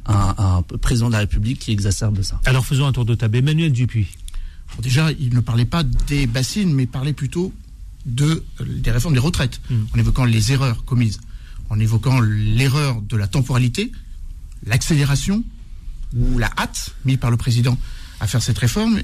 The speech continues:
Speaker 3: Il évoquait les méthodes, les erreurs de méthode, le fait de faire consensus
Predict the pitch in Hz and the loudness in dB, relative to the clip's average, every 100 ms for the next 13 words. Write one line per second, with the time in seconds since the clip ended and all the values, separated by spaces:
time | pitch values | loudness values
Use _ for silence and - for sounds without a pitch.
0 | - 139 127 123 120 120 117 139 117 110 | 0 2 4 4 4 4 2 2 2 4
1 | 113 117 147 123 95 - - - 113 117 | 4 2 2 0 -2 -10 -18 -2 2 4
2 | 127 139 110 113 139 214 220 156 - - | 4 2 2 2 2 2 0 -2 -4 -16
3 | - - - - - 113 135 120 120 - | -20 -20 -20 -20 -6 -2 0 2 0 0
4 | 127 143 135 135 156 - | 0 2 2 2 2 0